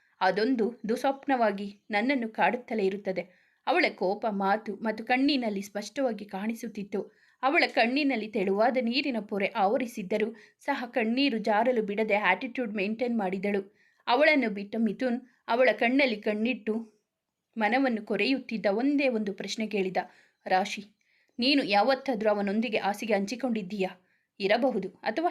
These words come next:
ಇಲ್ಲದಿರಬಹುದು, ಆದರೆ ನೀವು ಅದನ್ನು ಕೇಳುವ ಸಮಯ ಮೀರಿ ಹೋಗಿದೆ ಎಂದು ಹೇಳಿದವಳು ಅವನ ಮುಖವನ್ನು ನೋಡಲು ಇಚ್ಛಿಸದೆ ಬೆನ್ನು ಹಾಕಿ ನಿಂತಳು. ಅವಳ ಉತ್ತರದಿಂದ ಕೆರಳಿದ ಮಿಥುನ್ ಜೋರಾಗಿ ಕಾರಿನ ಕಿಟಕಿಗೆ ಗುದ್ದಿದಾಗ ಗಾಜು ಪುಡಿಯಾಗಿತ್ತು.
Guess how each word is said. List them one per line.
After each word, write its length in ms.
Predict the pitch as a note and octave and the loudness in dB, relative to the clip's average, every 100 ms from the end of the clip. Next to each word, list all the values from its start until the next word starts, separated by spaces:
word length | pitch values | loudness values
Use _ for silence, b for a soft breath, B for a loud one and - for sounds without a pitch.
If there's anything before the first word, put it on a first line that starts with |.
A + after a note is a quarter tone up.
| E4+ | -2
ಇಲ್ಲದಿರಬಹುದು, 800 | A3 C#4 A#3+ A#3+ G3 F#3+ G3+ - | 0 0 2 0 0 0 -2 -8
ಆದರೆ 580 | - F#3 F#3 A3+ - _ | 0 0 2 -2 -4 _
ನೀವು 280 | A3+ C4 C#4 | 0 2 2
ಅದನ್ನು 380 | G3+ G3+ G#3 G3+ | 0 -2 -4 -2
ಕೇಳುವ 360 | B3 C4 C4 | 2 2 2
ಸಮಯ 300 | A3 G#3+ G#3 | 0 -2 -4
ಮೀರಿ 300 | G#3+ G#3 B3+ | -4 -2 -2
ಹೋಗಿದೆ 680 | B3 F#3+ G3 F#3+ F#3+ - _ A3 | 0 -2 -2 -4 -8 -18 _ -4
ಎಂದು 260 | A#3 A3+ | -2 -2
ಹೇಳಿದವಳು 720 | G#3+ F3+ G#3+ A#3 G#3+ G3+ A3 B B - | 0 0 0 -2 -2 -2 -2 B B 0
ಅವನ 180 | E4 D#4 | 2 2
ಮುಖವನ್ನು 440 | A3+ A3+ C#4+ A#3+ | 0 0 0 0
ನೋಡಲು 380 | G#3+ G#3 A#3+ A3+ | -2 0 -2 -2
ಇಚ್ಛಿಸದೆ 560 | A3+ A3+ C#4 C#4 G#3+ G#3 | -6 -4 -6 -2 -2 0
ಬೆನ್ನು 300 | G3 A#3+ A#3 | 0 2 0
ಹಾಕಿ 200 | G3+ G3+ | -2 -2
ನಿಂತಳು. 560 | G3 G3+ G3+ A3 b b b | -2 -2 -4 -6 b b b
ಅವಳ 180 | C4 E4 B3+ | 2 4 4
ಉತ್ತರದಿಂದ 680 | B3 - D4+ A#3 G#3+ G#3 | 0 -2 0 0 -2 -4
ಕೆರಳಿದ 440 | G3 G#3+ A#3 C4+ G#3 | -2 0 2 0 -2
ಮಿಥುನ್ 480 | G#3+ G3 B3+ B3 G3+ | -4 -4 -2 -2 -2
ಜೋರಾಗಿ 520 | G#3+ A#3+ D4 C4 A#3 | 2 4 4 2 -2
ಕಾರಿನ 400 | - C#4 D#4+ C4 A3+ - | 0 2 4 2 -2 -4
ಕಿಟಕಿಗೆ 440 | A3+ A#3 A#3+ A3 A3 | -4 -2 -2 -4 -6
ಗುದ್ದಿದಾಗ 640 | F#3+ F#3 A#3 C4+ G#3+ F#3 G3+ B B - | -6 -4 0 2 0 0 -2 B B -2
ಗಾಜು 300 | A3+ B3+ A3+ | 2 2 0
ಪುಡಿಯಾಗಿತ್ತು. 800 | - G#3 A#3+ G#3 G3+ - - | -6 0 2 2 -4 -10 -14